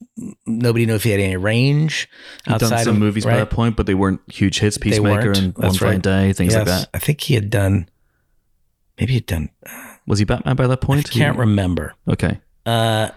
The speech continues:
Speaker 1: but I remember there was a mo-, a, a moment of, like, real terror for us, you know, and real concern for him.
Speaker 2: <laughs>
Speaker 1: Uh,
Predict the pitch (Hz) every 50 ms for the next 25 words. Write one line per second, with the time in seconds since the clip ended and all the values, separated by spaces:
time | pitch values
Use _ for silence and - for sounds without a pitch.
0 | - 110 101 - 147 139 123 113 107 - - 120 120 120 123 135 131 123 120 113
1 | 110 113 110 113 110 95 101 107 101 104 107 - _ 113 104 - - 104 107 107
2 | 110 107 107 107 107 98 95 98 95 95 92 - 107 104 92 - - 92 87 80
3 | 76 - - - - _ _ - - 71 - 85 87 - - - - - - -
4 | 107 104 98 95 101 104 101 110 117 120 113 - 117 110 - - 120 113 110 107
5 | - 120 113 135 160 143 107 - - - - - - - - - - - - -
6 | - 143 135 135 135 127 123